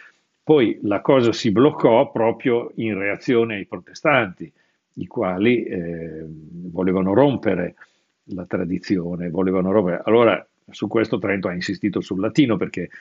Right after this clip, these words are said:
era una dichiarazione di essere cattolici in qualche modo, ma non è che non fosse stato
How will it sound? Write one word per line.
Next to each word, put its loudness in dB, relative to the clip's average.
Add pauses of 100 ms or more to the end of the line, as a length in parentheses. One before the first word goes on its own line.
(140)
era 4
una 2
dichiarazione 2
di 2
essere -2
cattolici 2
in -4
qualche -8
modo, -6 (360)
ma -2
non 4
è 4
che 4
non 4
fosse 0
stato 2